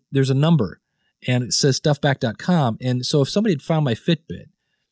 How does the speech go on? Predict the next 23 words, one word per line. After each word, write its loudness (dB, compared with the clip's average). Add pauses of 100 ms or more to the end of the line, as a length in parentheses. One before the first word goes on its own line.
(200)
they 0
could 0
type 0
in 2
this -2
number, 0 (480)
and 0
it 0
would -2
say, 0
"Here, 2 (460)
go 4
to, 2 (180)
you 0
know, 2
the, 0
the -2
local 2
FedEx 0
or, 2
or 0 (240)
wherever, 2 (1800)
and 2